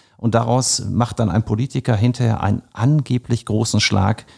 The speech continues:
gegen die organisierte Kriminalität. Also für mich als Strafverteidiger, der weiß, was wirklich abläuft, ist das lächerlich auf der einen Seite, auf der anderen Seite ganz, ganz schlimm, weil die Menschen in den Untergrund,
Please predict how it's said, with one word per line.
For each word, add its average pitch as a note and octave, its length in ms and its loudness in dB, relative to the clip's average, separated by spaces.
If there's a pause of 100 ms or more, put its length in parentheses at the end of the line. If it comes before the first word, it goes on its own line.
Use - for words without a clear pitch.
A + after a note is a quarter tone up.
(180)
gegen A2 200 2
die F#2 120 2
organisierte G2+ 540 0
Kriminalität. G#2 840 0
Also G2 220 0
für - 140 -2
mich A2+ 180 0
als G2+ 140 -2
Strafverteidiger, G2 760 -2
der F2+ 200 -2
weiß, A2 260 -2
was G2+ 220 -2
wirklich B2 340 -2
abläuft, G2+ 480 0 (300)
ist - 160 -2
das - 320 -2
lächerlich D3 640 0
auf C#3+ 100 -4
der - 160 -4
einen B2+ 220 2
Seite, B2 460 0 (300)
auf G#2+ 140 -6
der - 160 -2
anderen B2 240 2
Seite A2 300 -2
ganz, G#2+ 240 0
ganz G#2+ 180 0
schlimm, B2 420 0
weil G#2 120 0
die G2+ 80 0
Menschen A2 480 0
in G#2 120 -2
den G2+ 120 0
Untergrund, G#2+ 640 -2